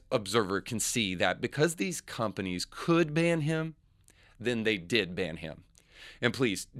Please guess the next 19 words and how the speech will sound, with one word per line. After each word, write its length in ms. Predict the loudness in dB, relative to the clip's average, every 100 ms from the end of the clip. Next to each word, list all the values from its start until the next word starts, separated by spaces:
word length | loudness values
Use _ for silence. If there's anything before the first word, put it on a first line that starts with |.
| 2
do 160 | 6 10
not 220 | 10 8
send 220 | 4 4
me 100 | 2
comments 420 | 0 0 0 0
down 220 | 0 2
below 240 | 2 0 0
with 360 | 2 0 0 -6 -18 -2
your 160 | 0 0
thinly 500 | 4 6 6 4 2
substantiated 840 | 0 -2 0 2 2 2 4 4
evidence 580 | 4 4 2 2 0 -2
that 200 | -4 -2
he 100 | 0
was 200 | 2 2
banned 380 | 4 4 4 0
because 300 | 0 0 0
he 100 | 0
was 240 | 0 0